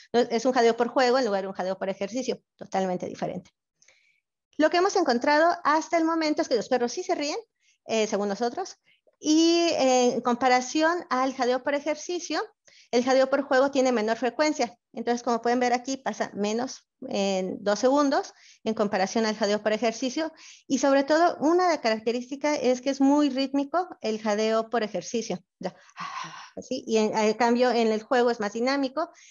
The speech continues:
es menos rítmico en ese sentido, y, este, tiene una duración mayor. Y en los, eh, perros que hemos grabado, está presente en todos los perros, también porque la gente juega bonito con sus perros. Y en esa gráfica,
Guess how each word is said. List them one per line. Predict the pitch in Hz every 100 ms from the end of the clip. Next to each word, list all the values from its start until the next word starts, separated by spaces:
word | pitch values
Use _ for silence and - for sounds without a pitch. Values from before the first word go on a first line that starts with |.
| - _
es | 254
menos | 269 269 269 247 247 -
rítmico | 247 254 285 277
en | 247
ese | 254
sentido, | 262 269 269 302 294 427 - _ _ _ _ _
y, | - 311 320 330 330
este, | - 233 220 - 220 208
tiene | 208 269
una | 277
duración | 262 214 214 269
mayor. | 262 254 311 453 - _
Y | 262 285
en | 285 240
los, | 202 -
eh, | 196 208
perros | 208 247 262
que | 254
hemos | 233 233 240
grabado, | 220 202 240 311 311
está | 220 -
presente | 214 214 226 220 220
en | 202
todos | 226 226
los | 196 -
perros, | 254 294 359
también | 208 196
porque | - -
la | -
gente | - 202 208
juega | 208 196
bonito | 196 196 202 220
con | 233
sus | 269 269
perros. | 285 294 370 - _ _ - - -
Y | 339 -
en | 269
esa | 269 285
gráfica, | 285 294 302 302